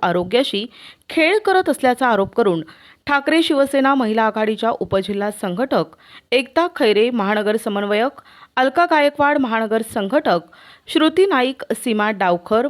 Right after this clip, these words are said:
उपमहानगर संघटक द्वारका गोसावी, फैमिदा रंगरेज, विभाग प्रमुख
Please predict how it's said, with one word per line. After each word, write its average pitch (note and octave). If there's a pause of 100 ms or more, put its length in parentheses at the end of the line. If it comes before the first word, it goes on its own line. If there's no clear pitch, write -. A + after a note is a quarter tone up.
(140)
उपमहानगर A3
संघटक G#3 (520)
द्वारका C#4+
गोसावी, B3 (600)
फैमिदा B3
रंगरेज, G3 (1500)
विभाग C#4+
प्रमुख E4+